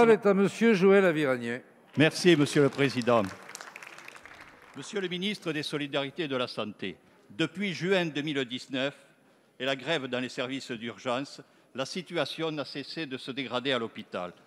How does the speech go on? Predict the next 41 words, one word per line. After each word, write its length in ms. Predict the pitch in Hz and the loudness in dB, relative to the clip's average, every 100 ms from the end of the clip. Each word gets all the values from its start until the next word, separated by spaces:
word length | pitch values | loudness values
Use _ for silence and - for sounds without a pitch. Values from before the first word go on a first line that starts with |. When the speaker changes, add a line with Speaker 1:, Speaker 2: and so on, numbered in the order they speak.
| _ _ | _ _
Speaker 3:
Manque 260 | 127 143 139 | -2 -2 0
de 100 | 131 | -2
personnel, 600 | 139 123 - 120 127 156 | -2 -2 -4 -2 -2 0
manque 260 | 131 120 | -2 -2
d'investissement, 800 | 127 120 113 - 120 - 113 143 | -4 -4 -6 -10 -12 -8 -4 -4
soignants 380 | - 127 131 131 | -4 -4 -2 -2
épuisés. 560 | 113 - 110 98 127 143 _ _ _ - | -4 -8 -14 -8 -8 -8 _ _ _ 0
Tel 140 | 156 | 4
est 80 | 175 | 4
le 100 | 156 | 4
bilan 280 | 147 170 160 | 4 4 4
du 120 | 139 | 2
quinquennat 460 | 143 139 139 147 | 2 2 0 0
qui 120 | - 135 | -2 -6
s'achève. 500 | 120 - - 87 80 - _ _ _ _ _ | -6 -6 -8 -10 -12 -20 _ _ _ _ _
Comme 280 | 185 202 190 | 0 2 2
toujours, 400 | 190 170 170 196 | 0 -2 2 0
vous 100 | 175 | 0
me 60 | 139 | -2
répondrez 500 | 135 147 139 135 135 | -2 0 0 0 -4
que 100 | 120 | -6
tout 180 | - 135 | -6 -4
va 120 | 123 | -2
bien 180 | 127 117 | -2 -2
dans 120 | 113 | -4
le 80 | 110 | -6
meilleur 240 | 113 104 | -6 -6
des 120 | 113 | -6
mondes 340 | 110 139 160 160 - - | -4 -2 -4 -10 -18 -14
grâce 300 | 107 156 - | -4 -2 0
à 40 | |
la 80 | 139 | -2
suppression 600 | - 147 143 135 156 127 | -2 -6 -4 -4 0 0
du 260 | 113 110 180 | 0 -4 -2
numerus 360 | 170 135 139 | 0 -2 -2
clausus 560 | - 123 110 147 175 - _ _ - | -4 -8 -8 -10 -10 -16 _ _ -8
et 180 | 147 135 | -2 -2
aux 80 | |
primes 320 | 135 - 175 143 | -4 -6 -6 -6
du 100 | 131 | -8
Ségur. 440 | - 117 95 | -8 -10 -10